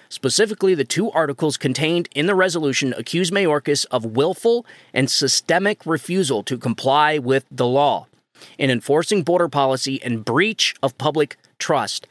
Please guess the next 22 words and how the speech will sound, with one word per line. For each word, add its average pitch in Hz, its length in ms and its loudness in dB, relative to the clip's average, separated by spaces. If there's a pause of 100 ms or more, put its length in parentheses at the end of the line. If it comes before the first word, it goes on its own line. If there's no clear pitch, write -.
(280)
That's 127 240 0
an 185 80 -2
important 156 420 0
one. 104 160 0
I 107 60 0
want 135 320 0
you 170 60 -2
to 156 180 0 (340)
keep - 240 -4
that 190 300 0
in 180 160 0
your 180 80 2
memory. 160 340 2
We're 117 160 0
gonna 156 160 0
be 147 80 0
talking 156 400 -2
about 127 260 0
that 131 140 2
in - 80 -8
a 123 40 -4
second. 107 400 -4